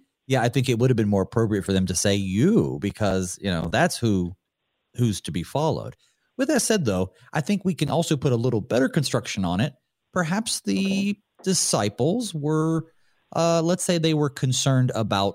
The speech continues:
Speaker 1: orthodoxy <laughs> and proper authority.
Speaker 2: Yeah.
Speaker 1: You know, the, you know, the disciples, particularly John, they express this unease because, well, they're not one of us. So maybe they're out there misusing your name. Maybe they're out there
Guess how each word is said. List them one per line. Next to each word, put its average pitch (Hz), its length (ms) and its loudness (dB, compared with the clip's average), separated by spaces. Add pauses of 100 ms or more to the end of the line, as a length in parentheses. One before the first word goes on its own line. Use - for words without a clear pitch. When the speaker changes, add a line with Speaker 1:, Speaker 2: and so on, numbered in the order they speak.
Speaker 1:
orthodoxy - 880 -2
<laughs> - 60 -14
and 123 160 2
proper 131 440 2
authority. 113 800 0
Speaker 2:
Yeah. 101 300 -2 (160)
Speaker 1:
You 202 60 2
know, 196 140 4
the, - 280 -4
you 190 120 -2
know, 180 100 2 (180)
the 180 160 2
disciples, 190 400 0
particularly 170 440 0
John, 127 320 2
they 123 100 2
express 156 340 -4
this 131 180 0
unease 127 540 0
because, 107 560 -2 (360)
well, - 160 0
they're 113 260 0
not 107 360 0
one 98 200 -2
of 110 160 -2
us. 147 300 2
So 110 100 -2
maybe 156 280 0
they're 143 200 2
out 120 180 0
there 117 160 2
misusing 127 880 0
your 92 140 0
name. 73 260 -4
Maybe 147 280 -2
they're 147 260 0
out 135 240 0
there 131 280 0